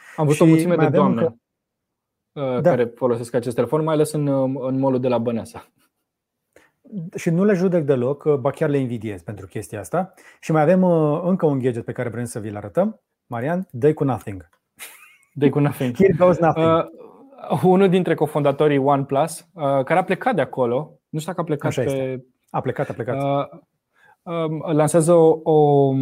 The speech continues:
Speaker 1: o companie care se numește Nothing. Mi se pare interesant când pleci de la OnePlus, următoarea ta companie pe care o faci să fie, să se numească Nothing.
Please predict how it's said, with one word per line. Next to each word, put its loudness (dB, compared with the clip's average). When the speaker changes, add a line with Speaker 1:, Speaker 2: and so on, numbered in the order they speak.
Speaker 1:
o -4
companie -2
care -2
se -8
numește -6
Nothing. -4
Mi -4
se -12
pare 2
interesant 0
când -6
pleci 2
de 0
la 4
OnePlus, 2
următoarea 0
ta -2
companie -4
pe -4
care -4
o -8
faci -8
să -12
fie, -6
să -18
se -4
numească -4
Nothing. -6